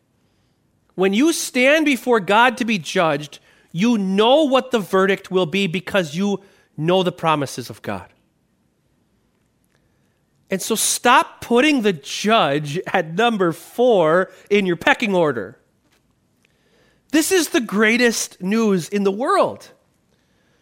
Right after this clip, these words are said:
The coming of Jesus as judge is not something that you and I fear because we are not guilty of all of our sins, thanks to our Savior Jesus. And the results of this are incredible.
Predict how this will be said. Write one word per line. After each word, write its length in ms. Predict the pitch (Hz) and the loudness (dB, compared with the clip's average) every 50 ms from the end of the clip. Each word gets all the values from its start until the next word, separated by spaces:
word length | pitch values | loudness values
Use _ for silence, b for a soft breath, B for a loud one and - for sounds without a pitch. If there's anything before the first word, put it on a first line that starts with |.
| _ _ _ _ _ | _ _ _ _ _
The 80 | 220 | -8
coming 520 | 214 - - - 254 302 339 370 370 349 294 | -6 -6 -2 0 2 2 4 4 2 2 2
of 180 | 247 220 175 | 2 0 -2
Jesus 440 | - - 226 262 294 285 311 277 - | -2 -2 0 2 2 2 0 -2 -2
as 260 | 214 214 202 180 151 | -2 -2 -2 -2 -2
judge 380 | - - - 220 214 196 170 - | -6 -4 0 0 2 2 0 0
is 160 | 208 202 165 | -4 -4 -4
not 380 | 180 190 196 214 247 320 330 - | -2 0 2 2 2 2 0 -2
something 460 | - - 262 269 269 - 302 277 254 | -2 -2 -2 -2 0 0 0 0 2
that 160 | 226 196 165 | 2 0 0
you 200 | 156 175 240 285 | -2 -2 -2 0
and 100 | 294 254 | 2 2
I 180 | 220 220 220 226 | 2 2 2 0
fear 480 | - - - 240 214 180 170 180 170 B B B B - | -2 -4 -2 0 2 2 2 0 -2 B B B B -8
because 320 | 214 - - 226 185 - | -8 -2 -2 -2 -2 -2
we 320 | 165 180 254 294 320 330 320 | -4 -2 0 2 2 2 2
are 180 | 202 196 185 | 2 0 0
not 360 | 185 190 196 180 170 - - | 2 2 2 2 2 0 -2
guilty 420 | - 220 240 277 285 - 294 277 220 | 0 2 2 2 2 0 0 2 2
of 120 | 180 160 | 2 0
all 240 | 170 196 214 233 240 | 0 0 0 2 2
of 120 | 226 214 | 0 0
our 120 | 208 196 175 | 0 0 0
sins, 520 | - - - 170 160 147 139 135 131 - b b b b b b - | -2 -4 -2 0 0 0 0 -4 -8 -12 b b b b b b 0
thanks 300 | 202 202 214 208 - - | 2 2 2 0 -2 -4
to 120 | - 202 | -2 0
our 120 | 185 160 151 | 0 0 0
Savior 420 | - - 185 175 165 151 151 139 | -2 -2 -2 0 0 0 -2 -4
Jesus. 600 | 131 - - 135 127 120 110 113 107 104 - b b b b b b b b b _ | -4 -4 -4 -4 -4 -4 -6 -8 -10 -10 -12 b b b b b b b b b _
And 260 | - 196 196 190 180 - - _ _ _ _ _ _ _ _ _ _ _ - | 0 2 2 2 0 -2 -10 _ _ _ _ _ _ _ _ _ _ _ -4
the 140 | 165 190 202 | -2 0 2
results 540 | 214 202 180 156 170 170 202 233 233 - | 2 2 2 2 2 2 2 2 0 0
of 140 | 247 220 180 | -2 0 0
this 400 | 170 185 190 185 - - - - - _ _ _ _ _ _ _ | 0 0 0 -2 -4 -10 -14 -16 -18 _ _ _ _ _ _ _
are 200 | - 160 160 160 | -2 0 0 0
incredible. 840 | 160 165 156 147 135 - - - - 151 143 131 101 90 90 78 - | 0 -2 -2 -4 -6 -8 -8 -4 -2 -2 -2 -2 -4 -8 -14 -18 -20